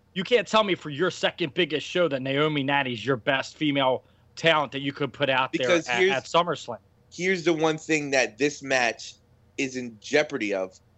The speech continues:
Speaker 2: or i-, is in danger of, I should say, is being on the pre-show.
Speaker 1: Yep, it's a pre-show match.
Speaker 2: Like,
Speaker 1: That's what I
Speaker 2: as of
Speaker 1: think.
Speaker 2: right now, it's a pre-show match. Like, are you gonna take, you know, a Miz match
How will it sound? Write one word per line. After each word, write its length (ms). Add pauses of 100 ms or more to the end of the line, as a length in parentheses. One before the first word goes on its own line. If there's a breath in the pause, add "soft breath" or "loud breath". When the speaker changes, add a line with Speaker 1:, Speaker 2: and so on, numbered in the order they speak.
Speaker 2:
or 220
i-, 300
is 160
in 140
danger 360
of, 140
I 80
should 160
say, 360 (580)
is 180
being 280
on 80
the 60
pre-show. 480
Speaker 1:
Yep, 160
it's 160
a 20
pre-show 360
match. 340 (400)
Speaker 2:
Like, 160
Speaker 1:
That's 180
what 100
I 60
Speaker 2:
as 100
of 80
Speaker 1:
think. 60
Speaker 2:
right 160
now, 220
it's 100
a 40
pre-show 360
match. 300
Like, 200
are 80
you 120
gonna 180
take, 420 (280)
you 80
know, 460 (480)
a 80
Miz 360
match 420